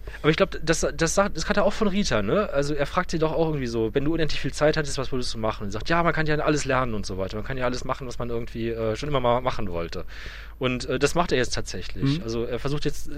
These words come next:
Speaker 1: ler-, zu lernen und liest Bücher und, äh, genau, äh, nimmt jetzt auch Klavierunterricht.
Speaker 2: Geil ist diese Szene mit der Klavierlehrerin, die sagt, "Na ja, ja, prinzipiell schon, aber ich hab eine Schülerin hier." Und er sagt, "Ich zahl Ihnen tausend Dollar."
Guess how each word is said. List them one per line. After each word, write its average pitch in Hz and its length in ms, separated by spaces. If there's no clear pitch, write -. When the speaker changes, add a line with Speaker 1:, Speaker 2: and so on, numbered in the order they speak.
Speaker 1:
ler-, 139 220
zu - 140
lernen 104 500
und 113 260
liest 139 200
Bücher 156 380
und, 135 320
äh, 135 60
genau, 120 280
äh, 123 120
nimmt 131 160
jetzt - 100
auch 117 100
Klavierunterricht. 101 760
Speaker 2:
Geil 143 200
ist 185 160
diese 156 180
Szene 165 220
mit 151 100
der 131 80
Klavierlehrerin, 113 640
die 113 80
sagt, 104 200
"Na 98 100
ja, 160 280
ja, 135 120
prinzipiell 127 400
schon, - 260
aber 127 80
ich 110 80
hab 147 80
eine - 80
Schülerin 117 380
hier." 156 240
Und - 540
er 127 40
sagt, 135 140
"Ich 143 120
zahl 147 220
Ihnen 143 100
tausend 127 300
Dollar." 117 280